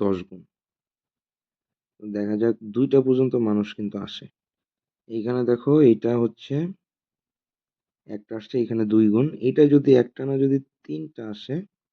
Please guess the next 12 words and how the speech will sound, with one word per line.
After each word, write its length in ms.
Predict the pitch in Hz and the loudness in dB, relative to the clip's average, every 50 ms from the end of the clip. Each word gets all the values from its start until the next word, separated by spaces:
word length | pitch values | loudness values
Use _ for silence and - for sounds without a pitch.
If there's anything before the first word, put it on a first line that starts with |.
| _ _ _ _ _ _ _ _ _ _ _ _ _ _ _ _ _ _ _ _ _ _ _ | _ _ _ _ _ _ _ _ _ _ _ _ _ _ _ _ _ _ _ _ _ _ _
তাহলে 260 | 120 117 120 120 120 120 123 | -10 -6 -4 -2 -2 -2 -2
কিন্তু 200 | 120 113 - 120 117 110 - - 113 | -2 -2 0 0 -2 -2 -2 -8 -12
একশো 220 | - - - - 107 98 | -14 -10 -6 -4 -4 -4
গুণ। 120 | 95 92 - - _ _ _ _ _ 131 135 131 127 131 123 107 104 101 - _ _ _ _ _ _ _ _ _ _ _ _ _ _ _ _ | -4 -6 -10 -16 _ _ _ _ _ -14 -10 -6 -6 -4 -4 -4 -6 -6 -10 _ _ _ _ _ _ _ _ _ _ _ _ _ _ _ _
তো 60 | - 117 113 | -6 -4 -4
এটা 160 | 110 107 131 131 127 | -2 0 0 0 0
কিন্তু 220 | 131 127 127 123 143 139 135 - | 0 -2 0 0 0 0 2 0
তিনটা 260 | 131 127 123 - - 120 | 0 0 -2 -2 -6 -8
আসলে 180 | 117 - 107 120 117 | -8 -4 -4 -2 -2
কিন্তু 160 | 117 120 117 113 - | 2 0 0 0 2
সর্বোচ্চ। 480 | 107 110 110 107 107 104 104 - _ - 113 139 175 - _ _ _ _ _ _ _ _ _ _ _ _ _ _ _ _ | 2 4 4 4 4 2 2 -2 _ -12 -12 -12 -12 -14 _ _ _ _ _ _ _ _ _ _ _ _ _ _ _ _
দেখো, 300 | 113 107 107 104 - 117 | -8 -8 -8 -6 -4 -2